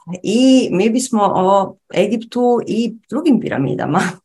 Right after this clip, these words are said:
<laughs> na svijetu na kojima smo bile, mogle pričati danima,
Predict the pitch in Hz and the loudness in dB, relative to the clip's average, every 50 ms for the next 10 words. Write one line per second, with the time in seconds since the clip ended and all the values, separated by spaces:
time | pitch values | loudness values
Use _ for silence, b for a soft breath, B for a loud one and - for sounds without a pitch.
0 | _ - - 202 - - - - 427 539 523 508 494 - - 226 220 220 220 - | _ -12 -10 -10 -10 -10 -6 -2 -2 -2 -2 -2 -6 -4 0 0 0 0 0 -2
1 | - 185 160 156 156 - - 254 311 339 - _ B B B B B B B _ | -2 -2 -2 -2 -4 -4 -4 -4 -4 -4 -8 _ B B B B B B B _
2 | - 170 175 170 - 165 151 147 147 143 139 - - 139 139 135 180 208 220 190 | -6 -4 -4 -4 -2 -2 -2 -2 0 -2 -2 -4 -4 -4 -2 0 2 2 2 2
3 | 175 185 214 226 226 - - 160 160 165 170 170 170 170 160 151 - - 151 151 | 2 0 0 -2 -2 -6 -6 -6 -2 -2 -2 -2 -2 -4 -4 -4 -4 -6 -6 -6
4 | 147 165 151 143 - - 156 139 135 135 147 143 131 127 131 123 123 - 85 85 | -6 -6 -8 -8 -8 -8 -8 -6 -2 0 0 0 0 -2 -4 -6 -6 -6 -6 -8
5 | 90 92 - 135 143 143 139 139 | -8 -8 -8 -8 -6 -6 -6 -8